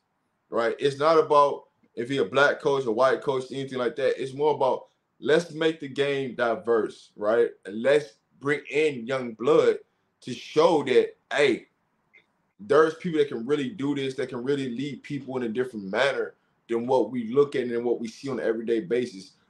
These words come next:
But because we so still caught up in the nineteen forties, you know, we can't change and we can't elevate. And so you just wanna see elevation, um, and bring in new life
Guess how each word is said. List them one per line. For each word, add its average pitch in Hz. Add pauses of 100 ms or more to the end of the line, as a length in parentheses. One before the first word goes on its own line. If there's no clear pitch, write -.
But 117
because 143
we 143
so 139
still 139
caught 139
up 135
in 120 (440)
the 113
nineteen 135
forties, 135 (180)
you 131
know, 117 (520)
we 139
can't 156
change 143
and 127
we 135
can't 160 (160)
elevate. 127 (440)
And 117
so 147
you 139
just 185
wanna 165
see 160
elevation, 131 (840)
um, 117 (120)
and 120
bring 143
in 120
new 147
life 123